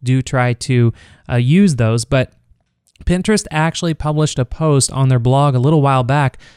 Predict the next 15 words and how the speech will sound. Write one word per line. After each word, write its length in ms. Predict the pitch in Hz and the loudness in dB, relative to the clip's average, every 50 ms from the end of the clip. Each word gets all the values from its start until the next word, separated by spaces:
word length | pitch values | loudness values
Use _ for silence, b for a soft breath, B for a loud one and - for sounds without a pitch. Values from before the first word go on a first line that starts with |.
| b b b b | b b b b
and 240 | - 135 147 156 151 | -4 0 0 2 2
they 100 | 147 143 | 2 2
actually 260 | 151 185 185 - 190 | 0 0 0 -2 -2
broke 260 | 160 139 170 165 147 - | 0 2 0 0 0 0
down 200 | 160 151 143 143 | 0 0 2 2
which 200 | 160 165 - - | 0 0 -2 -4
categories 680 | - - - 180 208 226 196 139 131 131 123 123 - | -8 -6 -4 -2 0 0 0 0 0 0 0 -2 -2
were 120 | - 131 123 | -4 -6 -6
popular 500 | - 135 131 120 - 131 123 123 131 - | -4 -4 -4 -4 -2 -2 -2 -2 -2 0
on 180 | 139 131 131 | 0 0 2
what 180 | 135 139 139 139 | 2 0 -2 -4
days 240 | - 123 123 120 127 | -4 -4 -4 -2 -2
of 60 | 127 | -2
the 80 | 135 | 0
week. 320 | 151 170 170 131 - - | 0 0 0 -2 -4 -10